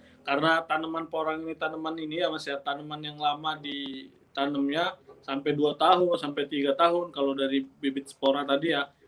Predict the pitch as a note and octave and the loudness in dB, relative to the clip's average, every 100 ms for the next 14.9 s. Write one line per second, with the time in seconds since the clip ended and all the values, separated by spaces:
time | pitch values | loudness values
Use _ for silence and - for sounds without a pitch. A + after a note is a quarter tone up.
0 | _ - C#3 E3 E3+ E3+ F3 - D#3 E3+ | _ -10 2 6 8 6 4 -2 2 4
1 | F3 F#3+ F#3+ G3 A3 F3+ - _ _ C#3 | 4 2 0 0 -2 -4 -8 _ _ -10
2 | D3+ D3+ D#3 D3+ D#3 D#3 D#3 D#3 F3+ D#3+ | -8 -2 -2 -2 -4 -2 -2 0 -2 -2
3 | _ _ _ - - D3 D#3 D#3 D#3 F3+ | _ _ _ -14 -4 -2 0 0 2 0
4 | E3 D#3+ D#3 F3+ F3 D#3 - E3 D#3 D3+ | 0 -4 4 4 4 0 -10 -4 -2 0
5 | D3+ D3+ D#3 D#3 - - _ _ _ _ | 0 0 -2 -6 -12 -20 _ _ _ _
6 | - - _ _ - D3+ E3 D#3+ D#3 E3 | -20 -20 _ _ -12 0 0 0 -2 -4
7 | D#3 E3+ E3+ D#3 D3+ D#3+ D#3 D3 - _ | 0 0 0 -4 -2 -2 -2 -4 -8 _
8 | _ _ _ - C#3+ D3 D3 D3+ C#3+ C#3+ | _ _ _ -6 -4 -2 -2 0 0 0
9 | C#3+ D3 C#3+ C3+ B2+ B2+ C#3 - _ _ | 0 0 2 0 0 -2 -2 -4 _ _
10 | _ B2+ A#2 - D3 E3 D3+ C3+ C#3 B2 | _ -8 -6 0 2 2 0 4 6 4
11 | A#2+ - C#3+ C3+ F3 D#3+ - - - - | 0 -6 -6 4 4 4 0 -12 -18 -20
12 | - - C#3 C#3 C3+ E3 F3 E3 D3+ - | -14 -6 2 2 4 2 2 -6 -14 -20
13 | _ - D#3 G3 F#3+ D3 C3+ C3+ C3+ C#3 | _ -6 2 2 2 -4 2 2 2 0
14 | D#3+ D3 D3+ C3+ E3 - D3 C#3+ C#3 | -2 -2 -4 -2 -2 0 2 2 -2